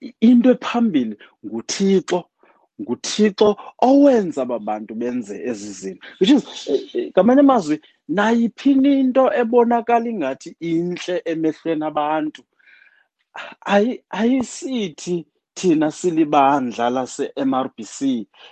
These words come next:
elenze ezo zinto. Njengoba yayingelilo eli bandla laseKolose elenze ezi zinto,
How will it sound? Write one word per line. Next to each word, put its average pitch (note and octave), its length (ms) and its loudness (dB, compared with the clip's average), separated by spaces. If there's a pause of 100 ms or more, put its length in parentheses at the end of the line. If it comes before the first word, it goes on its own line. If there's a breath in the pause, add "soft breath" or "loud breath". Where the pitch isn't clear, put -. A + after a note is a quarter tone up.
(160 soft breath)
elenze D#3+ 540 4
ezo A2 260 -8
zinto. F#2 500 -16 (380 loud breath)
Njengoba F#3+ 460 2 (260 loud breath)
yayingelilo G3+ 840 2
eli F3+ 120 -4
bandla D#3 580 0
laseKolose C#3+ 880 -4
elenze B2+ 340 -8
ezi A2+ 160 -10
zinto, G#2 280 -14